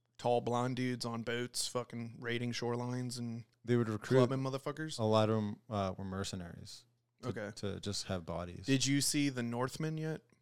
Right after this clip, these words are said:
Speaker 2: Not yet.
Speaker 1: So something that's interesting in The Northman is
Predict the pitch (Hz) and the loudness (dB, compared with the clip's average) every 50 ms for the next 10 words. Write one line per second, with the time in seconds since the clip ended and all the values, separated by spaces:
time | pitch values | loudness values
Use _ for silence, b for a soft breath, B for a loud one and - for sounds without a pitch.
0 | _ _ - 90 85 87 95 107 110 104 98 - B B B B B B - - | _ _ -14 -12 -10 -6 -4 -4 -4 -4 -4 -8 B B B B B B -4 6
1 | - 156 156 151 147 143 - - - 160 160 - - 165 151 135 127 - - 113 | 10 10 10 10 10 6 2 0 2 2 2 2 0 -2 0 0 -2 -2 -2 -4
2 | 147 - 151 131 - - 147 139 127 123 117 113 113 120 147 196 196 - - 120 | -4 -4 -4 -4 -4 -2 -2 -4 -4 -4 -6 -6 -6 -4 -4 -4 -4 -4 -4 -4
3 | 113 98 120 120 120 110 - - | -4 -4 -6 -6 -4 -4 -6 -6